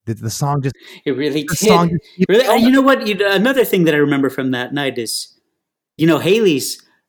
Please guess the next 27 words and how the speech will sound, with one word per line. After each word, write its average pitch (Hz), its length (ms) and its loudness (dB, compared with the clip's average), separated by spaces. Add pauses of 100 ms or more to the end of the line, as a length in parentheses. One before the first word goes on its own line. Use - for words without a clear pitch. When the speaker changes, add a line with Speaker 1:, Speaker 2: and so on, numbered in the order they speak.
(220)
Speaker 2:
a 156 60 -4
superstar, - 600 -8 (340)
but 170 100 2
she's, 196 300 -6
she 190 500 -2
is 226 240 0
f-, - 240 -16 (340)
from 151 300 -2
our 156 220 0
world. 143 380 -4 (520)
And 170 100 0
so 160 220 0
I 160 60 2
remember 180 400 0
<laughs> - 100 -8
her, 247 380 2
like, 185 340 -4 (480)
looking 202 340 2
at 165 80 2
me 151 120 2
at 135 80 0
one 135 160 -2
point, 151 180 -4
like, 120 240 -8
"You 370 140 2
believe 415 260 6
this? - 340 -4